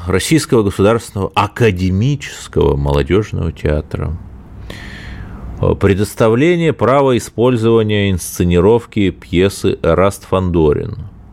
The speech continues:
по роману Бориса Акунина.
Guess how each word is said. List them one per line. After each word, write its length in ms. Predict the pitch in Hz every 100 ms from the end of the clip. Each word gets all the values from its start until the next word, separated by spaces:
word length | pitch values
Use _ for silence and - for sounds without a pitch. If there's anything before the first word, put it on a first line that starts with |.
| - - - -
по 140 | 80
роману 640 | 78 80 98 107 104 98 -
Бориса 480 | 80 80 87 - 85
Акунина. 840 | - 85 - 78 76 - - -